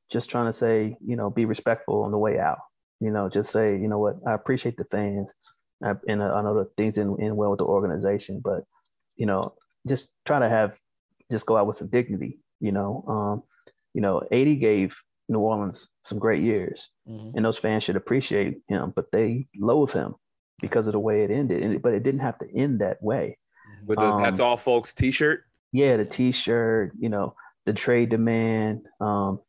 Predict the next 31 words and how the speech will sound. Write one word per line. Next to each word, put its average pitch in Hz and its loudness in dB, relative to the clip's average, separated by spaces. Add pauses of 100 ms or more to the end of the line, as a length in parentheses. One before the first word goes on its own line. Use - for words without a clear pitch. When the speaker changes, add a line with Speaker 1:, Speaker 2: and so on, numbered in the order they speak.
(220)
Speaker 1:
you 113 0
know, 101 2
in, 92 -2
in 104 0
some 113 -2
ways, 107 2
just 98 -6
kind 110 0
of, 101 -2
like, - -4
not 98 -2
showing 107 -2
up 107 -2 (320)
the - -6
second 117 -2
half 110 -2
of 104 0
the, 107 0
uh, 104 2
after 110 -2
the 101 0
All-Star 104 0
break. 107 -2 (560)
It, 123 2
it, 160 2
it 120 4
was 131 0
just, 135 -4
it 120 0
shouldn't 131 2
have, 110 0